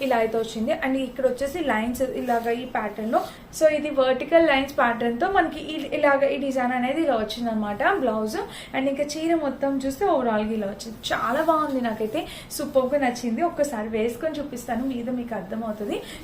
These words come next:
శారీ అయితే మనకి ఇలా వచ్చిందండి. All over శారీ మొత్తం మనకి ఇలా చాలా బాగా వచ్చిందనమాట. కలర్ కాంబినేషన్ అంతా కూడా చక్కగా వచ్చింది.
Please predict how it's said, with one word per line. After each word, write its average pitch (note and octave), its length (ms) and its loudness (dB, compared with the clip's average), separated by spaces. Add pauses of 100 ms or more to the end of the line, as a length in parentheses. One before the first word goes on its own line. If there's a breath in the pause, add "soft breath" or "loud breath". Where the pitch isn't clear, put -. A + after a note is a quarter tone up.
శారీ B3+ 240 2
అయితే C#4+ 220 2
మనకి C4 300 0
ఇలా C4+ 160 0
వచ్చిందండి. G3+ 540 -4 (380 loud breath)
All A#3 100 2
over C4+ 160 4
శారీ A3+ 300 -2
మొత్తం B3+ 380 -2
మనకి A#3+ 240 -2
ఇలా F#3 300 -6 (180)
చాలా A3+ 180 -4
బాగా G#3+ 280 -2
వచ్చిందనమాట. A#3 720 -6
కలర్ A3 240 -2
కాంబినేషన్ A3 560 -6
అంతా G3+ 200 -8
కూడా A3 320 -6 (360 loud breath)
చక్కగా C#4 360 -2
వచ్చింది. C4+ 480 0